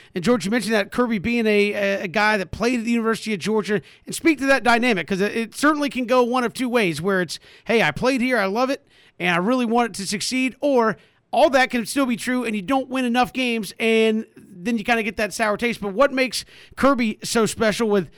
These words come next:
"Hey, I'm at my, uh, I'm at my alma mater, I know the expectations are high," and he's actually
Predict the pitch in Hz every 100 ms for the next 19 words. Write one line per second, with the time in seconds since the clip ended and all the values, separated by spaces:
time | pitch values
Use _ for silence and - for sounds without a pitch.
0 | - - 226 185 226 247 247 233 - -
1 | 202 196 202 240 240 220 202 196 202 185
2 | 233 233 233 233 - 214 - 226 170 202
3 | 180 160 180 190 - 190 190 208 226 -
4 | 196 208